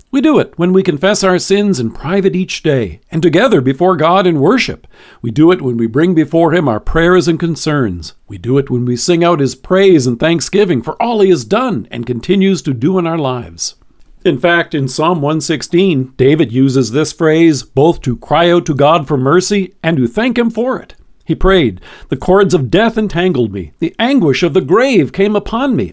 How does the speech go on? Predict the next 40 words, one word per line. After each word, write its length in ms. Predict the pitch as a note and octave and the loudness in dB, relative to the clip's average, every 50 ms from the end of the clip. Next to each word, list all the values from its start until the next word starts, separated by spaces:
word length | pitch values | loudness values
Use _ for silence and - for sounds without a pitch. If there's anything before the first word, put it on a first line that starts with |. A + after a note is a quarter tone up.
| _ - | _ -10
I 80 | G3+ | -6
was 200 | G#3 F#3+ F3 - - | -4 -4 -4 -4 -2
overcome 640 | A3+ B3 B3+ G3+ A3 G#3+ - - - G#3+ A3 G#3 E3 | 0 0 2 2 0 -2 -2 -2 -2 0 2 2 2
by 160 | B2+ B2+ A#2+ | 0 0 -2
trouble 480 | A#2 - - - F#3+ G3 G3+ G3 G3+ F#3+ | -2 -4 -4 0 0 2 4 4 4 4
and 140 | F#3 F#3 F3+ | 4 2 0
sorrow. 540 | - - E3 D#3 D#3+ C#3+ A2+ F#2+ F2+ E2+ _ _ _ - | 0 0 2 2 2 2 2 0 -2 -8 _ _ _ 0
Then 180 | F3+ F#3+ F#3+ E3 | 2 2 4 4
I 80 | D#3 | 2
called 460 | C#3 - - F3 E3+ E3+ E3 C#3 B2 B2 | 0 0 0 0 2 2 4 2 2 2
on 100 | B2 B2 | 0 0
the 80 | B2 | 0
name 260 | B2 C#3+ D#3+ F3 F3+ | 0 2 2 2 2
of 120 | F3+ E3+ D3+ | 2 2 2
the 80 | F3+ | 0
Lord. 500 | D#3+ C3 A#2+ A#2+ A#2+ G#2+ F#2 F2 D#2+ F2 - _ - - | 0 0 -2 -2 -2 -4 -6 -8 -12 -14 -18 _ 0 2
O 80 | G3 | 4
Lord, 460 | F3+ D#3 C#3+ D#3 F3+ G3 G3 F#3+ C#3 | 4 4 4 4 2 4 2 2 0
save 420 | - - - G#3 A#3 C4 B3+ F#3 B2+ | -2 -2 0 0 0 0 -2 -4 -6
me." 300 | G#2+ G2 F2+ - - _ _ _ _ _ _ | -10 -12 -14 -14 -18 _ _ _ _ _ _
Looking 280 | - F#3 F3+ E3 D3+ C3 | -2 -2 0 0 0 2
back 260 | C3+ C#3+ D#3 D#3 - | 2 2 2 2 0
on 80 | D3+ C#3 | 0 0
his 160 | C3 A#2 A2 | 0 0 2
rescue, 460 | A#2+ B2+ D3 D#3 D3 - - E3 D3 | 2 2 2 2 0 -2 -2 -2 -2
he 180 | C#3 - F3+ F#3 | -2 0 -2 -2
exults, 640 | A#2 G#2+ G#2+ G2 C3 B2 A2+ G2+ - - - - - - - - - - - | -2 -4 -4 -2 -2 -2 -2 -4 -6 -10 -12 -12 -12 -20 -20 -20 -20 -10 -2
"What 160 | - C4+ - | -2 -2 0
shall 180 | - G#3 G3 F3+ | 0 0 2 2
I 120 | F3 D#3+ | 2 2
render 400 | D#3 E3 G3 A3 A3+ - G#3+ G3+ | 2 2 2 2 2 0 -2 -2
to 120 | - F#3+ F#3+ | -2 0 0
the 80 | F#3 | 0
Lord 460 | E3+ C#3+ C3 C3+ C3 A2 F#2 F2 - _ | 0 0 -2 -2 -2 -4 -6 -8 -12 _
for 160 | - F#3 - - | -4 -4 -2 0
all 180 | G#3+ A#3 A#3 | 0 0 4
his 180 | A3 F#3+ D#3+ C3+ | 4 2 2 2
benefits 720 | A2 G2 F2+ - A3 C#4 C#4+ C#4 - D#3+ C#3 B2 - - | -4 -10 -8 -4 -2 -2 -2 -2 -2 -4 -4 -4 -6 -6
to 120 | - C3 B2 | -4 -2 -2
me? 260 | A#2 G2+ F2+ E2 D2 | -2 -4 -4 -8 -12